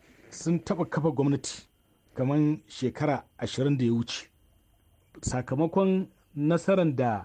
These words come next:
aka samu wajen wa-, wargajewan daular Soviet da kuma tarwatsa mujahidin, wannan shi ya ba da dama ɗaliban suka yunƙuro, kuma mutanen ƙasar sun gaji da mujahidin ɗin.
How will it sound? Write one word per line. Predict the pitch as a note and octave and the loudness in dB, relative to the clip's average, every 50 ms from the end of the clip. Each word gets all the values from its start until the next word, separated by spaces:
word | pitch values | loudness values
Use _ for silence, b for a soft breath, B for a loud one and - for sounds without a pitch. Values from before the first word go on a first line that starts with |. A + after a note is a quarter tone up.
| - - | -4 -4
aka | - - - E3 C#3+ | -4 -2 -2 -2 -4
samu | - D3 D3+ D3+ D3 C3 A2 - _ _ _ _ - | -2 0 0 0 0 -2 -4 -8 _ _ _ _ -4
wajen | B2+ D3 C#3+ C#3+ D3+ D3+ D3+ D3 D3 D3 C#3+ C3+ C3+ C3+ B2+ - _ _ - | -2 0 0 2 2 2 2 0 0 -2 -6 -10 -14 -18 -20 -20 _ _ -6
wa-, | D3 D#3 E3 E3 E3 C#3+ | -2 -2 0 0 0 0
wargajewan | D#3+ E3 D3 B2+ D3 B2+ B2+ D3+ C#3+ C3+ B2+ B2+ B2+ - _ _ _ _ _ - | 0 0 2 0 0 2 2 2 2 2 0 -4 -6 -10 _ _ _ _ _ -4
daular | B2+ C#3+ C#3+ C#3+ C#3 B2+ - - - _ _ | 0 2 2 2 2 0 -2 -6 -12 _ _
Soviet | - - D3 C#3+ B2 A#2 F#2+ - - - _ - - - - _ A2+ | -6 0 0 0 0 0 -4 -8 -14 -20 _ -20 -20 -20 -20 _ -12
da | A2 A#2 | -10 -10
kuma | A#2 - - D3 D3+ D3 D3 D3 D3 - _ _ _ _ _ _ | -8 -6 -4 -2 -2 -2 -2 -4 -6 -8 _ _ _ _ _ _
tarwatsa | - D#3 D#3 D3+ C3+ - C3 A#2+ A2 G2+ - - _ _ _ - | 0 2 2 2 2 0 -4 -4 -4 -6 -8 -16 _ _ _ -8
mujahidin, | A2+ A#2+ G#2+ A2+ C#3 C3+ B2 B2 G#2+ A#2 G#2+ - - _ _ _ _ | -6 -6 -2 -2 -2 -2 -2 -4 -4 -6 -8 -8 -10 _ _ _ _
wannan | B2+ D3 D#3+ D#3+ C#3 | -4 -2 0 0 0
shi | B2+ - D3 D3 | -2 0 0 0
ya | D3 | 2
ba | C3+ D#3 D#3 D#3 | 2 2 0 0
da | C3+ A#2+ | 0 -2
dama | A2 B2+ C3 C#3 D3 D3 D3 D3 C#3 - _ _ _ _ - | -2 -2 -2 0 0 0 0 -2 -4 -6 _ _ _ _ -6
ɗaliban | D#3 C3+ A#2+ A#2+ C#3 D3 - | -4 -4 -2 -2 -2 -2 -4
suka | - - - - | -4 -6 -2 0
yunƙuro, | B2+ B2+ C#3 D3+ - - D#3+ D#3+ D#3+ - - - _ _ _ _ _ - - _ _ | 2 2 2 2 0 0 2 2 2 2 0 -6 _ _ _ _ _ -20 -20 _ _
kuma | - - D3+ D3+ D3+ | -6 -2 0 0 2
mutanen | D#3 E3 D#3 - D3+ C#3 D3 D3 | 0 0 0 0 -2 -2 -2 -2
ƙasar | - D3 C3+ D3+ D#3+ D3 | -4 -6 -2 -2 -2 -2
sun | - - D#3 D#3+ D3+ B2+ | -2 -2 -2 -2 0 2
gaji | D3 B2+ G#2 C#3 C3+ | 0 0 0 0 0
da | C#3 B2 | 0 0
mujahidin | A#2 A#2 A2 A#2+ C3+ C3+ A#2 A#2 A#2+ B2 A#2+ A2 | 0 -2 -2 0 -2 -2 -2 -2 -2 -4 -4 -4
ɗin. | A#2 | -6